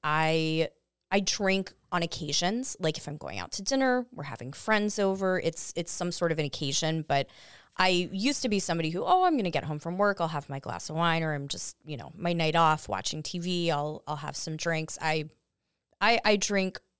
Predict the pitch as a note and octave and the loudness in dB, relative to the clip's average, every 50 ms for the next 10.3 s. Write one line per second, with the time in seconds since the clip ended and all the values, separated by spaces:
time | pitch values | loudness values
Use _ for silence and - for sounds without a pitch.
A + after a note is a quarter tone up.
0 | _ _ _ _ _ _ - - - - - G3+ F#3+ F#3 F3 D#3+ - - - - | _ _ _ _ _ _ -6 -4 -4 -2 2 2 2 2 2 0 -2 -4 -6 -8
1 | - - - - - - - - _ _ - F3+ E3 E3 D#3 D3+ D3+ D3+ - F3+ | -10 -10 -8 -6 -6 -6 -8 -10 _ _ -4 -4 -2 -2 -2 -4 -6 -6 -8 -8
2 | - E3+ E3 - - - - G2 - - - F#2+ - G2 C#3 F#3 F3 F3 E3+ F3 | -8 -6 -6 -6 -6 -6 -6 -8 -8 -6 -6 -6 -6 -6 -6 -6 -6 -6 -2 0
3 | F3 F3+ F#3 - G#3+ A3 G#3+ G3 - A#3 A#3 A#3+ - A#3 G#3 G3 F#3+ - - E3 | 2 2 2 2 2 2 2 2 0 0 0 0 0 -2 -2 -2 -2 -2 -2 -2
4 | - - - E3+ D#3+ E3 D#3 D#3+ D#3+ D#3+ - - - D#3 D#3 - - C4 A3 - | -2 -4 -2 -2 0 0 0 -2 -2 -2 -2 -2 -2 -2 0 0 2 2 0 0
5 | - C3+ B2 - - - D#3 D3+ D3+ D#3 - - - - - - - _ _ _ | 0 -2 -2 -2 0 0 2 2 2 0 -2 -6 -16 -20 -20 -20 -20 _ _ _
6 | _ _ _ - G#3 G3+ G3 G3 F#3 F#3 - D#4+ - A#4 G#4+ D4 F#3+ C#3 C3+ A#2 | _ _ _ 2 2 2 2 4 4 4 4 2 0 0 2 2 2 0 0 -2
7 | G2+ - - - - - C3+ - - - - - - - E3 D#3 D3+ D3+ E3+ G3 | -4 -2 -2 -2 -2 -2 -4 -8 -10 -8 -6 -4 -4 -2 -2 0 0 0 0 0
8 | F#3+ F3 F3+ F#3 F#3 - C4 B3 G3+ F3+ E3 D3+ D3+ D3+ D#3+ - - - F4 C4 | 0 -2 -2 -2 -2 -2 -2 -2 -2 -2 -2 -2 -2 -2 -2 -2 -4 -6 -6 -6
9 | - - F3 - E3 D#3+ D#3+ D#3 E3 - - - - - - - - - - C#2 | -6 -8 -6 -4 -2 -2 -2 -4 -6 -8 -10 -10 -10 -10 -10 -10 -12 -10 -10 -12
10 | - - - - E3 | -12 -12 -12 -12 -14